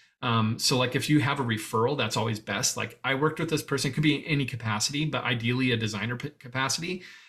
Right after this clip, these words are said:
um, at a previous company, they're gonna be more likely to hire you.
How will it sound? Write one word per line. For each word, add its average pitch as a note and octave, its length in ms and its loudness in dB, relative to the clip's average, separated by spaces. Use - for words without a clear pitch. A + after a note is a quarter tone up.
um, A#2+ 240 4
at B2 120 0
a A2+ 40 2
previous C#3+ 300 2
company, D#3+ 520 -2
they're D3+ 160 0
gonna E3 180 4
be - 0 -
more C#3+ 120 6
likely B2+ 320 2
to A2+ 80 -2
hire G#2+ 300 0
you. - 240 -14